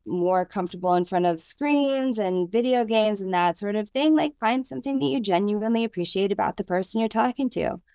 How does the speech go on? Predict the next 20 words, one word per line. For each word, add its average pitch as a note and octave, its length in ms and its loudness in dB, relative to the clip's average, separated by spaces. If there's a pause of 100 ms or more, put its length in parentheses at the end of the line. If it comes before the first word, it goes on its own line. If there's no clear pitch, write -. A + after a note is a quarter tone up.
(300)
"I - 80 -2
really G#3 280 2
like A#3 240 2
your A3+ 80 0
hair. F#3 400 0
I D3 60 -2
really E3+ 300 0
like G3+ 200 -2
the G3 80 -8
color F#3+ 260 -2
of G3 80 -2
your F#3 140 0
lipstick. E3 560 0
I D3 120 -6
think F3+ 320 -4
you F#3+ 140 0
look G3+ 180 -2
really G#3+ 200 0
pretty G#3 320 0
today. D3+ 420 -2